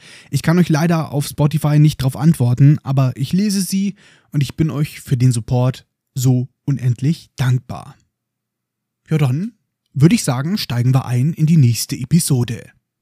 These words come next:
Also, wir waren bei Ron, der plötzlich kreidebleich wird, weil er irgendwas gesehen hat. Moment, jetzt muss ich kurz in meine Podcast-Stimme reinkommen. <clears throat> Ron wird plötzlich kreidebleich und starrt auf das Haus.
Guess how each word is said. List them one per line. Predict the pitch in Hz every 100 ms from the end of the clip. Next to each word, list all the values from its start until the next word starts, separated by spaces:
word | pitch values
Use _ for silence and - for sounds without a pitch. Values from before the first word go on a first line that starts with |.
| _ _ -
Also, | 147 123 98 104 - - _
wir | 143 135
waren | 143
bei | 135 131
Ron, | 127 131
der | 135 127 117
plötzlich | 139 127 - 131 -
kreidebleich | - 131 131 123 131 135 131
wird, | 131 123
weil | 127 120
er | 123 -
irgendwas | 131 123 117 -
gesehen | - 123 131 113
hat. | 110 - - _ - - - _
Moment, | - 113 120
jetzt | 123 -
muss | 135 120
ich | -
kurz | 135 -
in |
meine | 113 117
Podcast-Stimme | 156 - - 160 - 170 156
reinkommen. | 143 165 175 170 247 285 _ _ _
<clears throat> | 143 - - 240 - 247 208 151 127 120 - - _ _ _ _ _ _ _
Ron | 185 233 240
wird | 185 185
plötzlich | - 139 - 131 123 -
kreidebleich | 117 131 113 117 117 117 -
und | 120
starrt | - - 113 117
auf | 120
das | - 143 -
Haus. | 107 85 - -